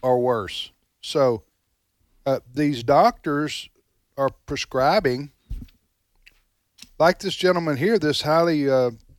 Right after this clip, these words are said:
respected I C U doctor. I, I'm like you guys. I'm like Ray. I'm going, "What does, what does the, uh,"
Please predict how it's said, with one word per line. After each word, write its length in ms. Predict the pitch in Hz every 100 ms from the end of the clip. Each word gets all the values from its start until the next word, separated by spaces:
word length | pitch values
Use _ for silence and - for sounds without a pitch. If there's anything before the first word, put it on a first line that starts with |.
| _ _ _ _ -
respected 640 | 127 - 170 90 143 123 - _ _ _ _ _ _ _ _ _ _ -
I 160 | 143 151
C 160 | 156
U 160 | 139 226
doctor. 520 | 135 120 117 165 185 _ _ _ _ _ _ _ _ _ _ _ _ _ _ _ - -
I, 260 | - 160 156
I'm 260 | 147 196
like 240 | 269 226 220
you 100 | 269
guys. 220 | 185 135
I'm 100 | 208
like 200 | 247 -
Ray. 260 | 170 262
I'm 100 | 247
going, 300 | 185 180 139 - _ _ _ _ -
"What 320 | 208 330 -
does, 420 | 349 285 - - _ _ _ _ _ _ _ _ _ _ _ _ _ _ -
what 260 | 165 269 285
does 360 | 311 - - -
the, 240 | 185 175
uh," 320 | 160 156 147